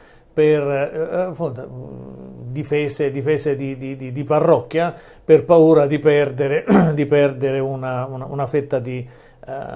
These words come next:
di mercato che comunque avrebbero, perché il problema non è tanto che il paziente venga da me o venga da lui, è che il paziente viene da me fino ad una fase della sua malattia, poi va dallo specialista nella seconda fase.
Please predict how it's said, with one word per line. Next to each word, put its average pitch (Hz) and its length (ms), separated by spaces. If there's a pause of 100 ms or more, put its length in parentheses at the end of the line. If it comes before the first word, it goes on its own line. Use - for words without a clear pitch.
(300)
di 127 140
mercato 143 640
che 131 100
comunque 143 400
avrebbero, 127 540
perché 139 280
il 143 100
problema 139 540
non 147 240
è 131 180 (340)
tanto 127 640
che - 120
il 127 80
paziente 131 520
venga 131 320
da 131 140
me 143 180
o 131 160
venga 131 300
da 127 120
lui, 123 240
è 127 200
che - 80
il 143 100
paziente 131 580
viene 127 300
da 143 140
me 175 220 (340)
fino 151 220
ad 139 80
una 139 180
fase 131 340
della 127 200
sua 123 160
malattia, 123 440
poi 151 160
va 131 120
dallo 127 180
specialista 139 760
nella 120 220
seconda 113 400
fase. 117 320